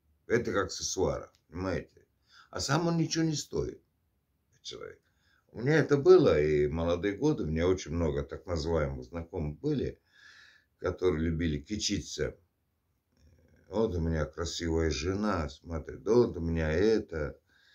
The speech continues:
Понимаете? А больше нечем.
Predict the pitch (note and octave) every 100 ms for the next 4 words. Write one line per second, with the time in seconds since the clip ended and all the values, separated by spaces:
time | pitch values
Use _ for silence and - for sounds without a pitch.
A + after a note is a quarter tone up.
0 | _ _ _ _ _ - A2 A#2 - D#2
1 | - _ _ _ _ _ _ _ _ _
2 | _ _ _ _ - G#2+ B2 E3 - C#3
3 | D#3 F3 D3 - - D2